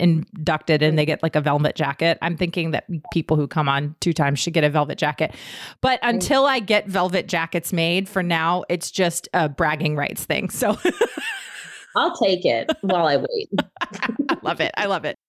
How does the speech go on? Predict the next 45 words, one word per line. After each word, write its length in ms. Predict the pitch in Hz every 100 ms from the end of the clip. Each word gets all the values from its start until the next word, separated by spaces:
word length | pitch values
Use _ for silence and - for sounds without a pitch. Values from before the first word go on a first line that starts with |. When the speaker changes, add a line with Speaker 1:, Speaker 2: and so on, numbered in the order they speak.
| -
Speaker 1:
Okay. 420 | 302 302 226 180 -
Um, 460 | 240 233 226 214 214
so 260 | - 208
I'm, 260 | - 202 185
I've 180 | 226 185
just, 300 | - - - -
I 120 | 208
would 120 | 208
have 80 | 170
been 140 | 165
so 180 | - 180
embarrassed 440 | 160 143 - -
had 180 | 185 160
I 100 | 139
not, 320 | 147 135 - -
uh, 540 | 170 156 151 147 120 -
addressed 540 | 151 165 156 160 -
that, 280 | - 110 -
that 100 | 127
you're 260 | 151 151 -
now 240 | 156 143
part 160 | 160 160
of 100 | 165
the 140 | 156
exclusive 560 | 156 - 156 143 - -
Two 140 | 233
Timers 380 | - 151 - -
Club. 260 | - - 185
Speaker 2:
<laughs> 40 | - - - 170 -
Speaker 1:
Um, 680 | 226 220 202 190 180 170 170
I 100 | 220
mean, 200 | 214 190 -
you've, 240 | 233 233 -
and 180 | 226 220
you're 160 | 233
in 240 | - 254 226
great 220 | 214 165
company. 460 | 196 156 151 139 139
I 80 | 180
mean, 320 | 175 165 165
Sharon 380 | - 214 196 190
Hottie 240 | 185 165 170
Miller, 360 | 170 165 160
Daniel 400 | 160 208 208 190
Grothe, 600 | 175 185 180 - 175 165